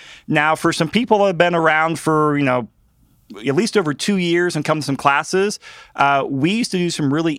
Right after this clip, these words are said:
in-depth modeling on how to buy four properties using a spreadsheet that I built.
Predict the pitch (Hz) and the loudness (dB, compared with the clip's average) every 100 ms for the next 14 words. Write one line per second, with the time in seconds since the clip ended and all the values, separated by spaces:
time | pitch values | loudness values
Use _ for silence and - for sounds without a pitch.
0 | - 143 165 135 139 - 127 123 135 143 | -6 -4 -2 0 -2 0 -2 0 0 -2
1 | 139 127 117 117 - - 147 147 147 - | -2 -2 -2 -2 -4 -2 0 0 -2 0
2 | 143 131 - 165 185 214 - _ - 120 | 0 2 0 -4 -2 -2 -6 _ -10 -4
3 | 143 139 143 139 131 - - 143 147 - | -2 -2 -4 -4 -6 -6 -2 -2 -2 -4
4 | 175 139 120 113 - 135 233 | -4 0 0 -2 -2 0 0